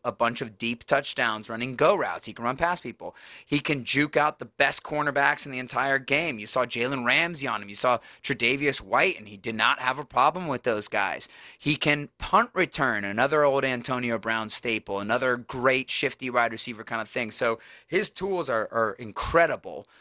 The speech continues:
And then Juju Smith-Schuster, we probably talked about way too many times. I mean, he's Hines Ward. He's insanely reliable, great run after the catch guy.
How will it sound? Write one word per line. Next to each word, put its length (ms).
And 160
then 220
Juju 400
Smith-Schuster, 1000
we 120
probably 240
talked 180
about 160
way 140
too 120
many 120
times. 320
I 40
mean, 100
he's 100
Hines 260
Ward. 220
He's 160
insanely 640
reliable, 520
great 260
run 160
after 180
the 80
catch 300
guy. 180